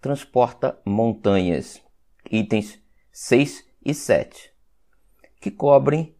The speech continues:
a fé religiosa e a condição da fé inabalável.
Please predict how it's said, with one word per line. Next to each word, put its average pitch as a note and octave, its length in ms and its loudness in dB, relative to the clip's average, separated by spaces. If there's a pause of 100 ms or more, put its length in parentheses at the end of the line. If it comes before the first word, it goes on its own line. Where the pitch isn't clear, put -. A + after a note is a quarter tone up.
(680)
a A2+ 120 4
fé - 240 2
religiosa A2+ 920 2 (260)
e F#3+ 260 -2 (280)
a D3 100 0
condição E3 640 -2
da E3+ 140 -2
fé B2 440 -2 (260)
inabalável. G#2+ 1040 0